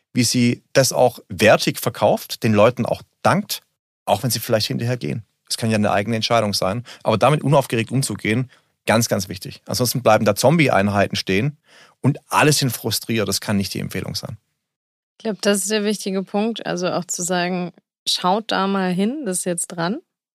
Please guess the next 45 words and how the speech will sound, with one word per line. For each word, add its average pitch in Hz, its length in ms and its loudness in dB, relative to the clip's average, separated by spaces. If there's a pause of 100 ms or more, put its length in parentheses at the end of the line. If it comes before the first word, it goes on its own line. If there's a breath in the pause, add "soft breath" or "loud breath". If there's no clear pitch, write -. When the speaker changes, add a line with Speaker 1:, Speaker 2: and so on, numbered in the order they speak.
(260)
Speaker 2:
Ihr 175 140 -2
habt 185 220 -2
die 226 80 -6
Leute 226 340 -4
da. 240 200 -4 (500)
Ihr 175 140 -2
wisst 180 180 -2
vielleicht 170 260 0
nicht 190 180 -4
mehr, 175 160 -2
wie 175 100 -2
ihr 165 80 -2
sie 165 140 -6
einsetzen 190 560 -2
sollt, 170 300 -4
im 180 340 -8
schlechtesten 180 600 0
Fall 165 260 0
sozusagen. 165 680 -2 (760 loud breath)
Und 185 220 2
auch 170 200 0
wenn 175 120 0
ich 202 160 -2
als 190 160 -2
Individuum 185 640 -2
betroffen 185 500 -2
bin, 180 360 -2 (280)
mir 185 200 2
zu - 160 -4
überlegen, 175 600 2
was 175 180 0
ist 175 140 -4
mir 180 180 0
wichtig, 190 420 -4
was 170 180 -4
will 175 180 0
ich 180 360 -2
und 175 260 -2
wo 170 120 0
finde 175 240 -2
ich 165 120 -6
da 170 120 -2
meinen 160 200 -2
Platz, 175 360 -4
oder? 165 260 -6